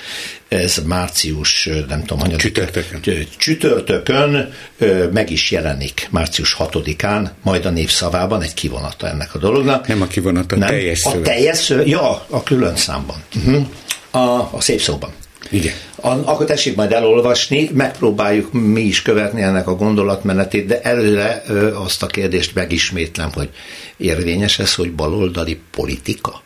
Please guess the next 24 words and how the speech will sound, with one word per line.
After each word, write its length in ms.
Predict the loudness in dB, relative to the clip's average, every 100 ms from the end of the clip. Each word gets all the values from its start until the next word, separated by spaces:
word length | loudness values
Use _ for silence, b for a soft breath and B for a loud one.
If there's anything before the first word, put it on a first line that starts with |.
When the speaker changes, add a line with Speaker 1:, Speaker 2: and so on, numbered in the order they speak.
| B B -4
Speaker 1:
Baloldali, 420 | 0 0 -2 -4
baloldali 640 | 0 2 4 2 0 -2 -4
világszemlélet, 840 | -4 -2 -2 -2 -2 -2 -2 -4
balold-, 520 | -6 -4 -4 -4 -6 -6
baloldali 520 | 0 2 2 0 -4 -6
eszmerendszer 640 | -4 -2 -2 -4 -4 -4
a 100 | -4
bukás 420 | -6 -4 -4 -2
óta? 400 | -4 -4 -2 -2 -4 B B B B B -4
Mondhatjuk 600 | -4 -2 -4 0 0 2
még 220 | 0 -2
ezt 180 | -6 -6
egyáltalán? 680 | -4 -4 -4 -2 -6 -6 -16 -20 _ -16 B B B
Speaker 2:
Hát, 300 | -2 0 2
ö, 600 | 2 4 4 4 2 2 0
ezt 180 | 0 -2
a 40 |
kérdést 380 | -2 0 0 0
nyugaton 380 | 2 2 2 0
feltenni, 800 | 0 -2 0 0 4 4 4 2
az 160 | 2
sértést 580 | 0 0 0 -2 -4 -2
jelent 380 | -2 -2 -4 -4
egy 320 | -6 -6 -8